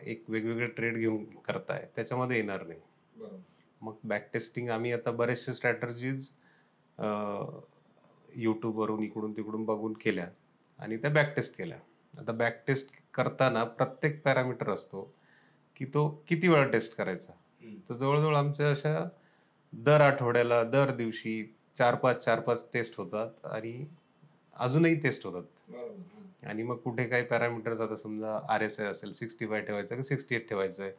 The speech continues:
Speaker 1: इतकं फाईन ट्यून करून आम्ही back test करून काही strategies आता मार्केटमध्ये, अ, म्हणजे, अ, शेअर मार्केटमध्ये हे केलेले आहेत तर. आणि, अ,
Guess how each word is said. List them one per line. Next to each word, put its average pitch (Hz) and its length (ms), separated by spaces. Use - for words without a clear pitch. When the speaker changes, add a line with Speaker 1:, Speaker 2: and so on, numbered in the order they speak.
Speaker 1:
इतकं 113 240
फाईन 135 320
ट्यून 147 300
करून 143 260
आम्ही 135 180
back 123 240
test - 260
करून 139 260
काही 120 220
strategies 117 640
आता 143 320
मार्केटमध्ये, 117 760
अ, 117 140
म्हणजे, 101 300
अ, 101 240
शेअर 113 240
मार्केटमध्ये 110 640
हे 113 100
केलेले 92 280
आहेत - 180
तर. - 440
आणि, 110 340
अ, 107 100